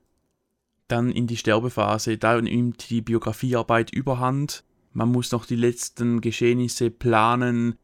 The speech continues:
wer kommt an die Beerdigung und so weiter. Oder was ist auch nach dem Tod?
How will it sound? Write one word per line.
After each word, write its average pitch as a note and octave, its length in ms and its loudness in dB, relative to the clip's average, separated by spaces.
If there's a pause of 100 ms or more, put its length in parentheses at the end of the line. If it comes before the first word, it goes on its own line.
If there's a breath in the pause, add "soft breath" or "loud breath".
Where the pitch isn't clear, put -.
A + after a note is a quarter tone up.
(220)
wer A#2+ 300 0
kommt A2+ 260 -4
an A#2 80 0
die A2+ 80 0
Beerdigung A2+ 500 2
und A2+ 220 -2
so A2 100 -4
weiter. F#2+ 480 -4 (500)
Oder A#2+ 200 2
was A2 180 0
ist A2+ 140 -4
auch G#2+ 160 0
nach G#2 160 -4
dem A2 160 -4
Tod? - 540 -4